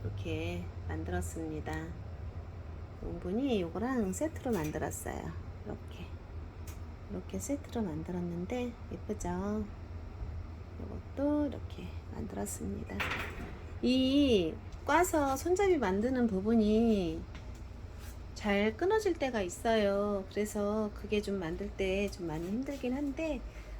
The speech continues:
만들어지고 나면 되게 이뻐요. 요 아이도 이렇게, 이렇게 까베기 달아서 뒤에다 달-, 달았거든요.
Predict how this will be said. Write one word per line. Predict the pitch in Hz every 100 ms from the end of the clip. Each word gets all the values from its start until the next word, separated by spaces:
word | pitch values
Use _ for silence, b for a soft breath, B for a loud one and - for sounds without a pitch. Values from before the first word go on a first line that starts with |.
| -
만들어지고 | 190 214 277 285 262 226 233
나면 | 180 190 202 190 214 202 170 - -
되게 | 180 - 175 180
이뻐요. | 151 - 185 156 165 175 - B B B B B -
요 | 214
아이도 | 170 190 220 190 202 226 175 160 -
이렇게, | 175 - - 165 185 190 147 - 160
이렇게 | 165 156 170 - B B B -
까베기 | 277 - 269
달아서 | 254 175 185 170
뒤에다 | - 220 214
달-, | 208 160 160 -
달았거든요. | - 175 240 - 170 156 214